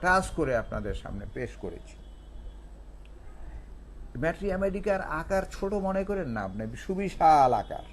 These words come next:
মহাসাগরের মতো। অনেক ঔষধের সমষ্টি এখানে আছে, প্রায় তিন হাজার, এখন সাড়ে চার হাজার,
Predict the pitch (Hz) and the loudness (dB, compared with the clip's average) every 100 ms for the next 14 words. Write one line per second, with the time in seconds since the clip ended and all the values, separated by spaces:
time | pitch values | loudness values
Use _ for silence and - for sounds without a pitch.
0 | - - - - - 139 160 165 - 151 | -16 -16 -16 -16 -6 -2 0 0 0 0
1 | 160 185 180 151 123 98 - - - - | 2 4 4 4 2 -2 -8 -16 -16 -16
2 | - - - - - - - - - - | -16 -16 -16 -14 -14 -16 -16 -16 -16 -16
3 | - - 214 233 226 220 214 202 180 185 | -4 0 4 4 6 4 4 2 2 2
4 | 170 170 165 151 - 160 156 - - 151 | 2 2 2 2 0 -2 -2 -4 0 0
5 | 135 131 120 127 131 139 135 143 190 185 | 0 0 0 -2 -2 0 0 -2 -2 0
6 | 156 139 120 - - - - 156 143 - | 2 2 0 -2 -10 -6 -4 -2 -4 -12
7 | - - - - 151 156 160 143 139 139 | -16 -14 -10 -4 0 2 4 4 4 2